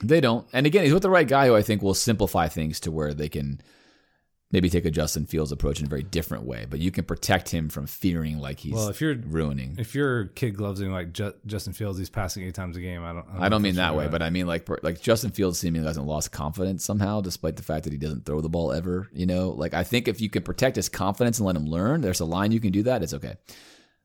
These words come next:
Speaker 1: All right, next one up.
Speaker 2: Yeah, these next two I think were great fits for them. Uh, Gervon Dexter to the Bears. They have a huge need defensive tackle.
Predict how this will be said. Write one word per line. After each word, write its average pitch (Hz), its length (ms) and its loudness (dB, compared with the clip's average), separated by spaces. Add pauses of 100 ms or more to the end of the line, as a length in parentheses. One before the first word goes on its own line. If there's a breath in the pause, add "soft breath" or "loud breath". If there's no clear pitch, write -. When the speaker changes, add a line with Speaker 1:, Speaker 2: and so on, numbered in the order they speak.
(140)
Speaker 1:
All 76 80 -2
right, 76 80 2
next 69 200 -4
one 55 120 -8
up. - 100 -12 (400)
Speaker 2:
Yeah, 139 300 4
these 135 160 2
next 156 260 2
two 123 240 2
I 110 120 2
think 113 200 -4
were 104 100 -4
great 98 220 -6
fits - 180 -8
for 101 120 -10
them. 92 440 -6
Uh, 95 280 -6 (440)
Gervon 101 340 -6
Dexter 92 360 -8
to 104 100 -10
the 92 100 -6
Bears. 92 440 -6
They 98 80 -8
have 92 80 -8
a - 20 -8
huge 90 340 -8
need 95 140 -6
defensive 90 340 -12
tackle. 90 540 -8